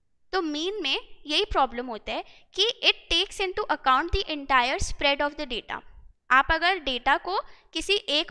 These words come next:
पोर्शन में ज़्यादा वेट दोगे तो वो मीन accordingly अप या डाउन हो सकता है। मीडियन में क्या होगा, मीडियन में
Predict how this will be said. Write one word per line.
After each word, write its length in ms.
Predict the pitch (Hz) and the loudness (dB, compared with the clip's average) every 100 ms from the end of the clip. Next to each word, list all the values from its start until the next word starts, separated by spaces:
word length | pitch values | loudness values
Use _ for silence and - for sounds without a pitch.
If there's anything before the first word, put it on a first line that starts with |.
| - | -2
पोर्शन 320 | 320 - 330 | -2 0 -2
में 80 | 359 | 4
ज़्यादा 340 | 302 240 262 | 6 6 4
वेट 300 | 311 277 294 262 | 0 -2 -4 -4
दोगे 300 | 233 240 427 - - - | -4 -4 -8 -10 -10 -6
तो 80 | 330 | -2
वो 120 | 381 | -2
मीन 320 | 311 294 415 294 | -2 -4 -2 -4
accordingly 600 | 294 269 240 277 294 339 508 - - | 0 0 0 -2 -6 -6 -6 -4 2
अप 180 | 277 - | 2 4
या 140 | 349 359 | 4 4
डाउन 200 | 254 269 | 4 0
हो 140 | 320 226 | -4 -6
सकता 340 | - - - | -6 -8 -8
है। 60 | 117 - - - _ _ _ _ _ - - | -10 -10 -14 -20 _ _ _ _ _ -18 -8
मीडियन 380 | 294 285 330 370 | -6 -2 -2 -2
में 80 | 392 | -2
क्या 160 | 359 | 2
होगा, 240 | 339 320 381 - - - _ - | 2 0 -4 -6 -20 -20 _ -8
मीडियन 500 | 285 311 285 392 440 | -4 -4 -2 -2 -2
में 140 | 302 | -4